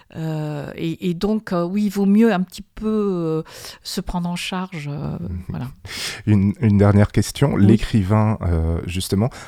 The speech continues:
Speaker 2: le, le fait de ne pas être, euh, chez soi, mais d'être, euh, voilà, qui, euh, dans différentes résidences un peu partout en France et
Speaker 1: Mhm.
Speaker 2: même peut-être ailleurs,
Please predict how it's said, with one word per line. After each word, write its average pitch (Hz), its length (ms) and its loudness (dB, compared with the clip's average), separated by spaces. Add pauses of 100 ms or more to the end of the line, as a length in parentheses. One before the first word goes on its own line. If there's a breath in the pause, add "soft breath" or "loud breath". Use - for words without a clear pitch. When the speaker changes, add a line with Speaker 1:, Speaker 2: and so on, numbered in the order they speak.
(160 loud breath)
Speaker 2:
le, 85 140 -4 (180)
le 98 160 4
fait 143 300 0
de 85 80 -2
ne 85 140 0
pas 98 380 0
être, 98 340 -2
euh, 73 260 -4
chez - 160 -4
soi, 131 240 0
mais 90 220 0
d'être, 92 420 -2
euh, 76 80 -6 (540 soft breath)
voilà, 92 340 -2
qui, 101 380 -6
euh, 80 260 -2 (260)
dans 82 200 -4
différentes 90 440 -2
résidences 90 540 -2
un 98 60 -8
peu - 100 -4
partout 92 480 -4
en 80 40 -10
France - 400 -4
et - 20 6
Speaker 1:
Mhm. 190 200 4
Speaker 2:
même 87 200 -2
peut-être - 340 -8
ailleurs, 101 240 2